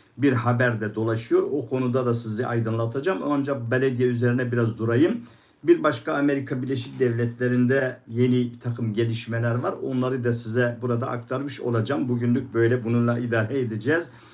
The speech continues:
Ee, <clears throat> değerli dostlar, şimdi, e, eğer bu bir sistemsel bir olaydır. Yani mevcut sistem Kürtlerin kendi kendini yönetmesini istemiyor.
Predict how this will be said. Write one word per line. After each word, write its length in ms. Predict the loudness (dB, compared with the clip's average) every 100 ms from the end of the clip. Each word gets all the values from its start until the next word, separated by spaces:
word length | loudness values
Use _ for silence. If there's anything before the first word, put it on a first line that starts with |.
| -20 -20 -20 -20 -8 -2
Ee, 260 | 0 0 -2 -4
<clears throat> 180 | 0
değerli 280 | 0 2 2
dostlar, 360 | 0 0 0 -2 -6 -20 _ _ _ _ _ _ _ -8
şimdi, 520 | 2 6 6 4 -2 -14 -20 _ _ _ -10
e, 40 | -8 -8 -10 -20 -20 _ _ _ _ 2
eğer 500 | 6 6 4 0 -6
bu 220 | -2 0
bir 60 | 0
sistemsel 880 | -4 -4 -4 0 0 0 0 -2 0
bir 40 |
olaydır. 580 | 0 -2 -6 -10 -14 -18 -20 _ _ _ _
Yani 440 | 2 4 4 2
mevcut 540 | 4 4 4 2 -2 -2
sistem 680 | -4 -4 -2 -2 0 -4 -8 -16 _ _
Kürtlerin 720 | 2 2 4 0 2 -2 -4
kendi 420 | -4 -2 0 -2
kendini 400 | -2 0 0 0
yönetmesini 880 | 0 4 4 2 -2 -8 -6 -6 -6
istemiyor. 560 | -4 0 2 2 0